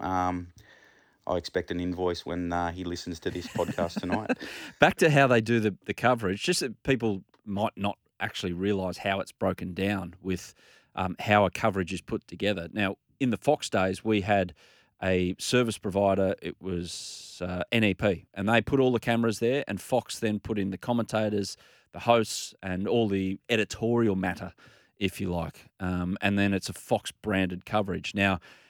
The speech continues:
Speaker 2: how they've done it, this, it's a new company which A P L have engaged called Global Advance. They're new, u-, using new technology, which is why sometimes, uh, early doors it wasn't quite working 'cause it's reliant heavily on the internet. It's a new way of doing it. It's a,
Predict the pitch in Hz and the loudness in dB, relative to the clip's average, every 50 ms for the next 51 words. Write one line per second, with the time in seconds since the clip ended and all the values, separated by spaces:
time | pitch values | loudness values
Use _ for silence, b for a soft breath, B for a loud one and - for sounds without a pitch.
0 | B B 117 131 139 139 110 95 98 107 104 101 - _ - _ _ _ _ - | B B 2 4 4 4 2 4 4 4 2 2 0 _ -20 _ _ _ _ -4
1 | 107 117 117 101 - - - 104 - 107 101 101 101 107 107 120 147 185 180 - | 0 0 0 0 -2 -4 -6 -2 0 0 0 2 2 4 4 4 4 4 2 0
2 | - 113 - - - - 85 85 107 - 107 110 104 - - - - _ _ - | -2 -2 -2 -2 -10 -6 -4 -4 -4 -2 -2 -2 0 0 -2 -4 -6 _ _ 2
3 | 113 131 131 - - 117 110 110 110 104 98 98 90 92 90 90 85 104 113 117 | 2 2 2 0 0 2 2 4 4 4 2 0 0 0 -2 0 2 2 4 4
4 | 107 95 90 90 - - - - 110 101 95 - - 95 92 92 90 92 90 90 | 4 2 0 -2 -4 -8 -4 -2 -2 -2 -2 -2 0 2 2 2 0 0 -2 -2
5 | 87 - 117 123 117 104 - - 95 98 101 101 107 - - 110 113 127 - - | 0 0 0 0 0 -2 -2 0 0 2 2 2 0 0 0 0 0 0 -2 -6
6 | _ _ 110 123 147 156 139 127 110 104 104 107 113 104 - - 104 - 92 104 | _ _ 0 2 2 2 2 2 2 2 2 2 2 0 0 -4 -4 -2 0 2
7 | 113 120 117 - 101 87 92 90 - - 98 95 110 123 127 - - 117 104 - | 2 2 2 0 -2 -4 -4 -4 -6 -6 -4 0 2 2 2 2 0 -2 -4 -2
8 | - 104 101 101 92 85 - - - 110 107 - 113 117 120 120 110 104 95 101 | -2 -2 0 0 -2 -4 -10 -8 -4 -4 -4 0 2 2 4 4 2 2 2 2
9 | 98 98 95 104 - - 110 120 127 127 113 - 113 104 - - 104 113 110 110 | 2 2 0 -2 -2 0 0 0 0 -2 -2 0 0 0 0 0 0 0 0 -4
10 | 95 - 101 95 101 - - 104 98 95 107 113 123 131 113 98 b b b b | -6 -4 -4 -6 -6 -8 -8 -8 -2 0 2 4 4 4 2 -2 b b b b
11 | b b - - 107 110 110 101 95 92 90 90 90 90 95 113 117 - 117 107 | b b -2 -2 2 2 2 2 2 2 0 0 0 0 0 0 0 -2 -2 -2
12 | 92 80 73 92 - 98 98 104 120 143 147 139 120 104 92 85 95 92 95 95 | -2 -4 -6 -6 -6 -2 2 4 4 6 6 6 6 4 4 2 0 0 2 2
13 | 107 120 117 104 - - 101 92 | 0 0 -2 -2 -2 -2 -2 -2